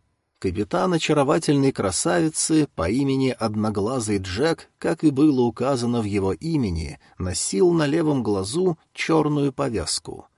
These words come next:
Он был одним из тех немногих капитанов, которые соглашались перевозить вещи ведьм. А несмотря на то, что жители фьордов не испытывали такой сильной ненависти к ведьмам, как люди с материка,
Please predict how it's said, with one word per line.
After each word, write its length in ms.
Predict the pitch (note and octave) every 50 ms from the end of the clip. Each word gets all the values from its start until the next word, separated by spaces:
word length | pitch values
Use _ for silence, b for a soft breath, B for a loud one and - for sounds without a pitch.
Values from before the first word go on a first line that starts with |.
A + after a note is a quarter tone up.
| b b b b
Он 320 | - G2 A2+ A#2 A2+ G#2+
был 260 | F2 A2 B2 B2+ A#2
одним 460 | A2+ G#2+ F#2+ F2+ G2+ A2 C3 C3 A#2 A2+
из 180 | A2+ - -
тех 320 | - - B2 C3+ B2 - -
немногих 560 | B2 A#2 A2+ G#2+ A#2 C3+ C3 A#2+ A#2+ A#2 -
капитанов, 680 | - A#2+ - A2+ G2 - B2 D#3 - - F2+ - - - b b b b
которые 420 | b F3 - - F3 E3+ E3 D#3 D3
соглашались 800 | - D3 C#3 B2+ A#2 A2+ A2+ - - - D#3+ D#3 D#3 D3 - -
перевозить 680 | - C#3+ C#3 C3 B2+ B2 A#2 A2+ D3 D#3+ - - -
вещи 500 | A2+ G#2+ B2 C3 A#2 - - - - B2+
ведьм. 480 | A2+ G#2+ G#2 F2+ E2 E2 D2+ C#2+ - - - _ _ _ _ _ _ -
А 100 | - -
несмотря 580 | - - - - - D3+ D#3 D#3+ G#3 G3+ G3+
на 160 | G3 F#3+ F3+ E3
то, 200 | - F3+ F3+ E3+
что 280 | - - - - C3
жители 420 | C3+ C#3 D#3 D#3+ - C#3 A#2+ A#2 G#2+
фьордов 720 | - - G#2+ B2+ E3+ F3 C#3+ A2+ F2+ F#2 E2 - - - -
не 240 | E3 E3+ F3+ F#3 F3+
испытывали 640 | E3 - - - - F#3+ F3+ - - D3+ D#3 D3+ D3
такой 500 | - - C#3 C3 - - D#3 E3 D#3+ D3+
сильной 640 | D3+ - - - D#3 D#3 D#3 D3 C#3 C#3 C#3 C3+
ненависти 840 | B2+ B2+ D3+ D#3+ D3+ C3+ A2+ G#2 G2 - - - - G#2+ G2 F2 -
к 60 | -
ведьмам, 600 | A2+ G2+ A2 C#3+ D#3+ C#3+ A2+ G#2+ A2 G#2 G#2 G#2+
как 220 | - A#2 A2+ - -
люди 260 | G2+ C#3 D3+ C3+ B2+
с 120 | - -
материка, 680 | A#2 A2+ G#2+ - G#2 G2 F2+ F2 - B2 D3+ D#3+ D#3+ D3+